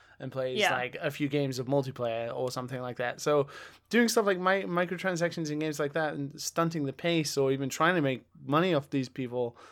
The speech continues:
Speaker 1: who only play in large stints is so weird. It just doesn't
Speaker 2: Yeah.
Speaker 1: even make any sense.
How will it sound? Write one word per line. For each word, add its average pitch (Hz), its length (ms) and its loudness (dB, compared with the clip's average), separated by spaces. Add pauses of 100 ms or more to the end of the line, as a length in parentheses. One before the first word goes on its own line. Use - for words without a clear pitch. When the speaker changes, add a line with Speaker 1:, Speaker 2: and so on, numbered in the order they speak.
(400)
Speaker 1:
who 139 200 4
only 135 280 2
play 131 300 0
in 117 220 -6
large 127 380 0
stints 139 340 -6
is 131 100 -6
so 180 260 2
weird. 147 600 -2
It 135 160 -10
just 156 180 -4
doesn't 165 320 -2
Speaker 2:
Yeah. 240 280 8
Speaker 1:
even 120 60 -2
make 120 200 -6
any 117 160 -6
sense. - 640 -10